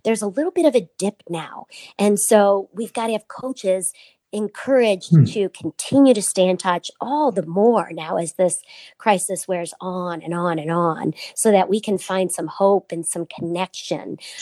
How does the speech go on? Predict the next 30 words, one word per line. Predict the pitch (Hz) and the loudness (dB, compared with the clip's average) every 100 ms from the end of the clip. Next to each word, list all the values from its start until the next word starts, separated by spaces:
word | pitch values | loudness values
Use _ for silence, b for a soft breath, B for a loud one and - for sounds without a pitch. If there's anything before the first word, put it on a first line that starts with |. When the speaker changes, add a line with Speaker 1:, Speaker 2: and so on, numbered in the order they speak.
| B | B
Speaker 1:
um, | 175 175 175 | -2 0 4
reminders | 190 190 190 196 208 202 170 165 | 6 6 6 8 6 4 2 -2
of | 160 | -4
what | 175 | -2
it | 175 | -2
means | 175 175 165 | -2 -4 -4
to | - | -6
be | 180 | -4
a | 170 | -4
team | - - 196 180 175 | -4 0 4 4 2
and | 160 | -4
to | |
be | - 165 | -4 -6
cared | - 170 170 | -4 -6 -6
for. | - - - - - _ _ _ B B B - | -8 -8 -8 -8 -14 _ _ _ B B B -4
Speaker 2:
Yeah, | 180 202 | 0 2
I | 139 | 2
think | 165 151 | 2 2
you're | 156 | 2
right | 151 | 2
on, | 151 151 110 - 190 | 2 0 -2 -8 -8
uh, | |
and | 139 127 131 131 | -4 -4 -2 0
obviously | 139 131 120 135 | 2 0 0 -2
carry | 117 151 139 131 | 0 0 2 2
some, | - 123 127 151 | 0 0 0 -4
some | - 139 131 | -2 0 2
really | 170 151 117 | 2 2 0
great, | 117 131 131 131 - - - - - | 0 2 2 0 -8 -20 -20 -20 -16
uh, | - - | -12 -10